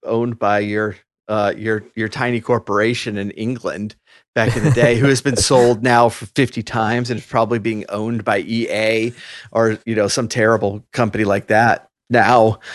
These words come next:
Speaker 1: Um, and so you're not getting any money off of this, but I would love to give you,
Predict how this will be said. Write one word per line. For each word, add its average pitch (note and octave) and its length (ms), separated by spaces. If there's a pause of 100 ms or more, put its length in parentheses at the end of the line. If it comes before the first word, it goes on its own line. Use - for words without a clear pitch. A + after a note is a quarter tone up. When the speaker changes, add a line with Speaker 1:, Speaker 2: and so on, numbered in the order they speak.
(140)
Speaker 1:
Um, G#2+ 500 (400)
and G#2+ 100
so B2+ 80
you're A#2 140
not B2+ 160
getting A2 280
any G2+ 120
money G#2+ 260
off E2+ 280
of F2+ 100
this, F#2 300
but E2+ 260
I - 120
would G#2 260
love G#2+ 560
to G2 220
give G#2 240
you, G2+ 180